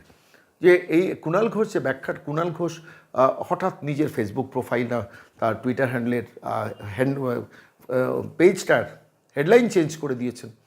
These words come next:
"I'm courageous" না এসব কী দিয়েছেন, কুণাল ঘোষের নিজের ছবি দিয়েছেন, এবং, আহ, নিজে মুখপত্র পদ থেকে সরে গেছেন, কী কী পদে ছিলেন সেসব পদ, সাধারণ সম্পাদক থেকে সেসব নামডামগুলো উড়িয়ে দিয়েছেন।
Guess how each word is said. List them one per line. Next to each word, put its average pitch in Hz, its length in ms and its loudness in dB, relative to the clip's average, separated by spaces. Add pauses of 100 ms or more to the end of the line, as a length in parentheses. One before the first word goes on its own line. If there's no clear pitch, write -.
(520)
"I'm 127 180 0
courageous" 139 540 4
না 135 80 0
এসব 127 300 -2
কী 135 100 -4
দিয়েছেন, 120 400 -6 (300)
কুণাল 123 220 -4
ঘোষের 113 220 -6
নিজের 113 240 -6
ছবি 190 260 -4
দিয়েছেন, 147 340 -4 (600)
এবং, 190 340 4
আহ, 156 140 0
নিজে 156 260 2
মুখপত্র 156 580 -2
পদ 139 120 -4
থেকে 127 240 -6
সরে 131 240 -2
গেছেন, 123 300 -4
কী - 140 -12
কী 135 220 -6
পদে 131 260 0
ছিলেন 120 340 -4
সেসব 120 320 -4
পদ, 123 160 -6
সাধারণ 135 380 0
সম্পাদক 120 460 -6
থেকে 110 140 -8 (340)
সেসব 208 240 10
নামডামগুলো 202 540 6
উড়িয়ে 147 440 0
দিয়েছেন। 92 400 -12